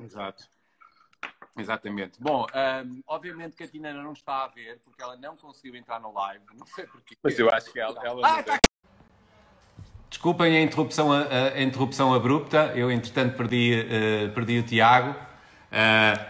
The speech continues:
Speaker 1: e pronto, vão, queria-me despedir. Ah, está aqui o Tiago já. Vou, vou deixá-lo ele despedir-se também. Desculpem lá, isto foi abaixo. Foi a entrada da Madame Alegre que baralhou aqui, aqui isto tudo.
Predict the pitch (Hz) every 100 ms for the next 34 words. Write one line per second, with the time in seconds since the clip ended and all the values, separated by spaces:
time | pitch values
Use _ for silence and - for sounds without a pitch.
0 | - - _ _ - 165 151 156 202 -
1 | - 107 151 151 143 127 127 123 110 -
2 | - 147 147 131 131 - 113 135 156 113
3 | - 120 120 117 117 104 101 110 117 117
4 | 110 104 110 110 107 110 107 101 - 101
5 | 107 104 104 101 107 120 - 113 110 101
6 | 110 113 - 104 98 104 - - - -
7 | _ _ - - 113 117 123 127 127 123
8 | 127 123 123 120 117 117 110 101 117 113
9 | 110 107 104 110 107 104 120 107 104 -
10 | 131 131